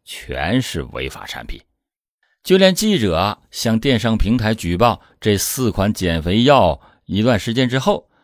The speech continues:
他们都依旧在正常的售卖。可见减肥药行业的丑恶潜规则真的存在，而电商平台的相关管控也严重的缺失。爱美之心，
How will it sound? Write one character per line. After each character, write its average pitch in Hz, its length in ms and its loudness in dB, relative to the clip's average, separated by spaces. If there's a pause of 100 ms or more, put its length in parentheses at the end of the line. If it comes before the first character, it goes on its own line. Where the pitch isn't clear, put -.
(160)
他 - 140 -2
们 92 100 0
都 82 160 -2 (120)
依 190 240 -2
旧 165 160 2
在 82 180 -2 (100)
正 117 200 0
常 67 200 -10
的 69 60 -10
售 73 160 -6
卖。 78 220 -10 (580)
可 - 180 -8
见 78 240 -4 (220)
减 80 320 -6
肥 78 200 -4
药 104 140 0
行 73 300 -6
业 95 100 -2
的 80 140 -6
丑 - 280 -10
恶 90 240 -4
潜 - 280 -10
规 101 140 -2
则 76 320 -6 (420)
真 143 200 4
的 107 100 2
存 - 180 -6
在， 73 180 -12 (420)
而 101 180 -2
电 110 180 2
商 95 180 -2
平 98 200 -2
台 85 140 -6
的 87 120 -6
相 107 260 -4
关 98 220 -2
管 65 260 -10
控 170 240 -4 (180)
也 71 220 -10 (100)
严 73 220 -2
重 120 160 -6
的 73 80 -10
缺 92 200 -8
失。 104 240 -8 (1000)
爱 151 160 2
美 98 200 2
之 110 120 -2
心， 123 300 -2